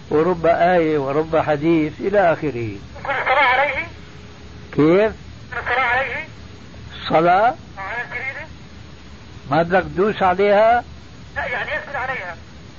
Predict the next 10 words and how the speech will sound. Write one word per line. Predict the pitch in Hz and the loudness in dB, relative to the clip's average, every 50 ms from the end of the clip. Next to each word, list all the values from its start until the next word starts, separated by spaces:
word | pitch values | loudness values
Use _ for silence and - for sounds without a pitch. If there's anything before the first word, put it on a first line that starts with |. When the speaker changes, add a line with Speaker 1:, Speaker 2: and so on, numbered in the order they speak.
| - - - - - - - - - - - - - - - - - | -20 -20 -20 -20 -20 -18 -18 -18 -18 -18 -18 -18 -20 -18 -16 -6 0
Speaker 1:
ما | 170 190 226 220 | 2 2 4 2
بيجوز، | 214 208 185 208 220 196 190 170 170 | 2 -2 -4 -2 0 2 2 2 2
ما | 202 208 208 | 2 2 2
بيجوز | 190 196 196 190 185 | 2 0 -2 -2 -4
استعمالها | - - 214 175 180 180 185 190 185 170 160 160 165 156 151 | -2 -2 0 0 0 0 2 2 2 4 4 4 4 4 2
هيك | 165 170 156 - - | 2 -2 -2 -4 -6
وسيلة. | 160 151 - - 160 147 135 135 117 98 - - - - | -8 -8 -6 -6 -6 -4 -4 -6 -8 -8 -10 -14 -10 -4
Speaker 2:
نهائي. | 202 - - 302 220 165 170 160 - - - - - - - - - | 0 2 2 2 2 0 -2 -6 -10 -14 -18 -20 -20 -20 -18 -10 -4
Speaker 1:
نهائيًا. | 170 170 165 180 190 190 196 190 190 196 190 185 185 185 175 165 156 - - - - - - - - - - - - - - - - | -2 0 2 2 2 2 4 2 2 4 4 4 6 6 4 2 0 -4 -10 -16 -16 -16 -18 -18 -18 -18 -18 -18 -18 -18 -6 -2 2
Speaker 2:
نعم. | - - - | 2 2 2